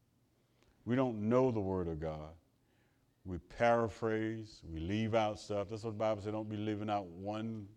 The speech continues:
letter. But we say stuff that's non-scripture. You know, if you take one step, I'll take two, and all that kind of craziness.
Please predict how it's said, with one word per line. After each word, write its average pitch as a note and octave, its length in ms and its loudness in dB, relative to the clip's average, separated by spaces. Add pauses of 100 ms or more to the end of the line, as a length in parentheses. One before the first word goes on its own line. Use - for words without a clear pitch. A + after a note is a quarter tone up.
letter. F#2+ 400 0 (1200)
But F2+ 120 -2
we G2+ 180 0
say B2+ 320 0
stuff D#2+ 420 -2 (960)
that's E2 180 -6
non-scripture. F#2 960 -2 (600)
You E2+ 120 -8
know, E2+ 140 -4
if D#2 100 -4
you F#2 80 -2
take F#2 240 -4
one F#2 160 -4
step, F2 260 -6
I'll F2 160 -4
take E2+ 260 -8
two, E2+ 240 -8
and E2 80 -8
all E2 180 -8
that E2 140 -10 (120)
kind D#2+ 180 -10
of C#2+ 60 -14 (320)
craziness. D#2 760 -12